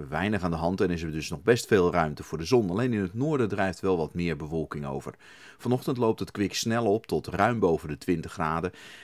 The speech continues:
en tegen het middaguur zitten we al in de buurt of zelfs boven de vijfentwintig in het zuiden van het land. Er waait een zwakke tot matige oostelijke wind en vanmiddag wordt het in het zuiden dertig tot tweeëndertig graden.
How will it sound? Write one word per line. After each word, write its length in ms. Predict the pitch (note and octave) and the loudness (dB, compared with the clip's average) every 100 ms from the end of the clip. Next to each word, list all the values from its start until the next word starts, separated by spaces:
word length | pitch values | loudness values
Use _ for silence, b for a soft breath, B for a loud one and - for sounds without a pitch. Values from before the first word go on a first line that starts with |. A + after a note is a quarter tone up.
| - | -6
en 360 | E2 D#2+ D#2 - - | -2 0 -2 -8 -8
tegen 320 | - G#2+ G2+ | 2 4 4
het 120 | E2+ D#2 | -2 -2
middaguur 440 | G2 F#2+ F#2 E2+ | 0 0 0 -2
zitten 280 | - E2 D2+ | -2 -4 -4
we 80 | D#2 | -4
al 220 | D#2 D#2 | -2 -2
in 140 | E2 | -4
de 80 | D2+ | -8
buurt 300 | D2 F#2+ F2 | 0 2 2
of 100 | - | 0
zelfs 280 | - D2+ D2 | -2 -2 0
boven 340 | F#2+ G2 F#2+ | 6 6 6
de 80 | F2 | 0
vijfentwintig 680 | D#2+ D#2 D2+ D2+ D#2 D2 D#2 | 2 2 2 -4 -8 -8 -8
in 80 | C#2+ | -6
het 100 | C#2+ | -2
zuiden 300 | A#2 A2+ F#2 | 0 0 0
van 140 | F2+ | -2
het 80 | D#2+ | -2
land. 300 | D#2+ C2+ - B B B - | -4 -6 -14 B B B -4
Er 80 | |
waait 220 | G#2+ B2 A2+ | -2 0 -2
een 80 | |
zwakke 240 | G#2 D3+ C3 | -4 -4 -2
tot 180 | G2+ G#2+ | -4 -2
matige 380 | G2 F2+ - | -2 -4 -6
oostelijke 480 | - F#2 - D2+ - | -2 -2 -2 -8 -4
wind 220 | F#2+ D3 | -2 -2
en 100 | A2 | -2
vanmiddag 320 | E2+ F2 A#2 G2+ | -2 -2 -2 0
wordt 200 | G2+ F2 | 0 0
het 80 | |
in 80 | F2+ | -4
het 120 | E2 | -4
zuiden 440 | - D2+ D2+ D#2 D2+ | 0 0 2 -2 -2
dertig 340 | F#2+ - F2+ | -4 -4 -8
tot 300 | - D#2 - - | -4 -6 -6 -4
tweeëndertig 600 | G2 E2+ D#2+ D2 - - | 0 2 0 -2 -6 -4
graden. 460 | F#2+ D#2+ D2+ A2+ | -2 -2 -2 -4